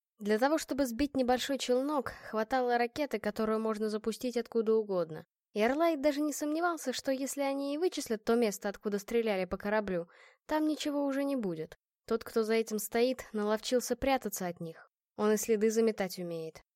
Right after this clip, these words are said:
Рафаль Стром уже сообщил руководству о гибели пилота и о том, что пока челнокам запрещено входить в атмосферу Феронии.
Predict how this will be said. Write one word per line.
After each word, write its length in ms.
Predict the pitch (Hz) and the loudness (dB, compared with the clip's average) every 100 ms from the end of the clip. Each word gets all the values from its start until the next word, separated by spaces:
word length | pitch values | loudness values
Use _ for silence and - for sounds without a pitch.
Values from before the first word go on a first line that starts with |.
| _ | _
Рафаль 340 | 208 214 302 277 | -4 2 2 2
Стром 400 | - 311 311 262 | 2 4 6 6
уже 180 | 247 262 | 4 2
сообщил 500 | 254 247 - 269 240 | 0 0 0 0 0
руководству 560 | 233 240 247 - 240 | 2 2 2 2 2
о 80 | 240 | 2
гибели 320 | 233 240 233 | 2 2 2
пилота 540 | 226 240 277 277 180 - - _ _ | 4 4 6 2 0 -8 -16 _ _
и 80 | 208 | -2
о 80 | 220 | 4
том, 200 | 262 247 | 4 4
что 160 | 254 | 2
пока 280 | 247 240 285 | 2 2 2
челнокам 540 | - 240 233 233 247 | 2 4 4 2 2
запрещено 520 | 240 233 233 - 269 226 | 2 -2 -2 0 0 0
входить 360 | 214 190 185 | -2 -4 -6
в 40 | 175 | -8
атмосферу 540 | 190 196 - 196 180 | -6 -6 -4 -6 -6
Феронии. 640 | 170 202 190 170 165 170 | -4 -4 -2 -4 -8 -10